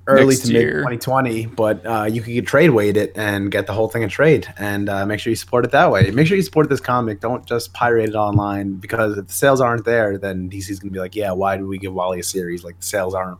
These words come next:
Speaker 1: reflecting." So
Speaker 2: And, yeah, I
Speaker 1: Don't
Speaker 2: don't wanna see
Speaker 1: doubt
Speaker 2: that excuse that you don't live by a comic store. You could still buy it online.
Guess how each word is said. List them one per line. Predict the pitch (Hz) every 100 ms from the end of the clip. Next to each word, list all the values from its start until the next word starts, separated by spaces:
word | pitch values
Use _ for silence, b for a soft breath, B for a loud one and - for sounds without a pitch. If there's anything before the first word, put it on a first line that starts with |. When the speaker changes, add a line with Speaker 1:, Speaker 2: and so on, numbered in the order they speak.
| -
Speaker 1:
reflecting." | - 101 - 90
So | - 101 92 92 B B
Speaker 2:
And, | 151 127 139 - 151
yeah, | 170 156 135
I | 123
Speaker 1:
Don't | 180
Speaker 2:
don't | 196 202
wanna | 185
see | 147 147
Speaker 1:
doubt | 147
Speaker 2:
that | 131
excuse | 117 - - 127 120 -
that | 117
you |
don't | 113 113
live | 110 107
by | 110 110
a |
comic | 113 113 113 110
store. | - 117 113
You | 117
could | 143 139 -
still | - 180 175
buy | 139 127 123
it | 135
online. | 123 120 127 113